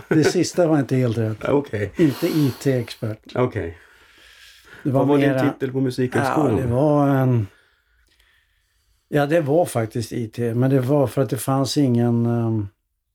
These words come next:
Speaker 1: beskrivning av det jag gjorde. Det, det var ett jobb som skapades bara för att jag råkade vara där. Och det handlar om alla grejer,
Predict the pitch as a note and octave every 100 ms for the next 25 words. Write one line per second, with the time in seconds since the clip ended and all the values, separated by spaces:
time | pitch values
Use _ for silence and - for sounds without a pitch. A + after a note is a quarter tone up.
0 | _ _ _ _ _ _ _ _ _ _
1 | _ - C3 B2+ - C3+ C#3 D#3 D#3+ D3+
2 | C#3 B2+ A#2+ B2 A2+ A#2 C3+ A2+ A2 D#3
3 | - G#2+ - B2 B2 C3 B2+ C3+ - C3
4 | C3 A2+ - C3 A2+ - D#3 A2+ - D#3
5 | D#3+ D3+ - C3 A#2 - A2+ A#2 A2+ A#2
6 | A2+ A#2 D3 C3+ A#2+ G#2 G2+ _ _ _
7 | _ _ _ _ - - - - _ _
8 | _ - C3+ C3 C#3 D#3 D3+ B2+ C#3 C#3
9 | C#3+ A#2+ A#2+ B2 C3+ G3+ G3 A#2+ G#2+ -
10 | -